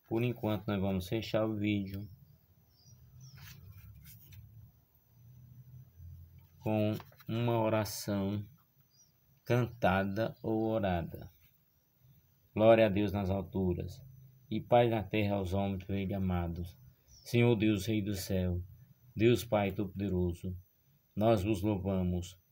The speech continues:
nós vos bendizemos, nós vos adoramos, nós vos glorificamos,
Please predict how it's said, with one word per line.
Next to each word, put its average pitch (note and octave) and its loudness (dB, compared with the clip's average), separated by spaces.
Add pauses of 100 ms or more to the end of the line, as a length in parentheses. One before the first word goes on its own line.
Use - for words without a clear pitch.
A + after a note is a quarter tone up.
(340)
nós A2 4
vos G#2+ -2
bendizemos, F2+ -2 (400)
nós A2 4
vos G2+ -2
adoramos, F#2+ -2 (400)
nós G#2 -2
vos G#2+ -2
glorificamos, F#2 -4